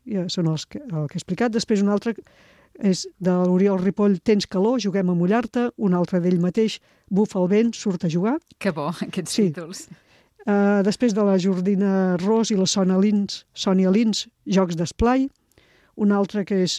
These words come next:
Speaker 1: Jocs de ritme, de la mateixa autora. Un altre que és Jocs de música i expressió corporal. Un altre que és No lo tires, juguemos, també de jocs en grup. Un altre que es diu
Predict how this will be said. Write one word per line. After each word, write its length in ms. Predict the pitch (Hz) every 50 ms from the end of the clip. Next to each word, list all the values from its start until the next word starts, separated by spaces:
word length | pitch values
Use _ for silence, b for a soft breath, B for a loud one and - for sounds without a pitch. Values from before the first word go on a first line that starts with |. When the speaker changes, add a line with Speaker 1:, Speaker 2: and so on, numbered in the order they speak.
| 349 320 285
Speaker 1:
Jocs 400 | 214 175 170 185 185 170 180 160
de 120 | 147 175 165
ritme, 300 | 170 220 240 240 240 247
de 80 | 208 196
la 80 | 185 180
mateixa 300 | 170 180 175 190 - - 175
autora. 300 | 165 - 247 240 269 349 - _ _ _ _ _ B B B B B B B B B B B B
Un 180 | - 233 233 226
altre 320 | 226 226 220 - 214 226
que 160 | 226 - 220 208 202
és 100 | - - 359 320 311
Jocs 380 | 254 185 196 214 208 185 196 170
de 80 | 196 185
música 400 | 196 214 208 196 220 - 214 196
i 80 | 190
expressió 480 | 190 - - - - 208 196 180 175 175
corporal. 560 | - 180 160 151 - 185 180 208 233 254 277 294 _ _ _ _ _ b b b b b b b b b b -
Un 160 | - 233 202
altre 240 | 196 202 190 214 208
que 80 | - 226
és 80 | 190 175
No 140 | 190 190 190
lo 100 | 196 190
tires, 360 | - 226 226 214 208 208 -
juguemos, 640 | - - 196 180 220 226 226 285 359 - - - _ _ _
també 300 | - 190 180 175 175 165
de 240 | 156 196 208 160 165
jocs 280 | 160 160 165 156 151 160
en 120 | 160 156
grup. 300 | 160 - 285 359 - - - _ _ _ _ B B B B B B B B B B B
Un 160 | - 220 202
altre 280 | 202 208 214 - 214 202
que 80 | - 208
es 80 | 185 165
diu 360 | 190 202 196 190 190 208